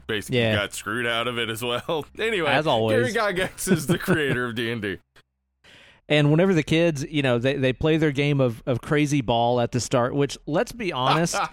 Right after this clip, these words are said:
Speaker 1: <laughs>
Speaker 2: is
Speaker 1: Yes.
Speaker 2: essentially Calvin Ball from Calvin and Hobbes. Do you remember
Speaker 1: Yeah,
Speaker 2: Calvin
Speaker 1: I th-,
Speaker 2: Ball?
Speaker 1: yeah, I th-, I think, uh, yeah, I think that's probably a, a bit of what the reference is, and it, it, and that's exactly what it, like,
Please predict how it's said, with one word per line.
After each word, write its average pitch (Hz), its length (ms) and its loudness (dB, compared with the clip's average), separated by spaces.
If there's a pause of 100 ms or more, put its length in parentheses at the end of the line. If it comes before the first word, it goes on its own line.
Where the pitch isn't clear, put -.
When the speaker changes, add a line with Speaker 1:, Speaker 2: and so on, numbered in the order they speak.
(160)
Speaker 1:
<laughs> - 320 -20
Speaker 2:
is 165 180 2
Speaker 1:
Yes. 160 140 4
Speaker 2:
essentially 226 420 0
Calvin 139 540 0
Ball 110 340 0
from 123 180 -4
Calvin 117 380 0
and 113 100 0
Hobbes. 107 420 -4
Do - 40 -6
you - 120 0
remember 220 180 2
Speaker 1:
Yeah, 196 40 -2
Speaker 2:
Calvin 220 280 0
Speaker 1:
I 226 40 2
th-, - 20 -2
Speaker 2:
Ball? 247 400 0
Speaker 1:
yeah, 208 440 0
I 208 120 -2
th-, 214 140 -4
I 196 120 -2
think, 185 340 -8
uh, - 20 -4
yeah, 147 720 -2
I 135 100 -4
think 127 180 -6
that's 131 200 -6
probably 110 840 -4 (240)
a, 107 160 -4 (100)
a 104 120 -6
bit 107 220 -4
of 101 120 -6
what 107 180 -6
the 101 80 -6
reference 104 500 -6
is, 104 240 -4
and 123 120 -6
it, 143 200 -2
it, 165 320 -4
and 170 220 -2
that's 170 220 -4
exactly 165 480 -4
what 160 200 -2
it, 147 160 -4
like, 175 280 -6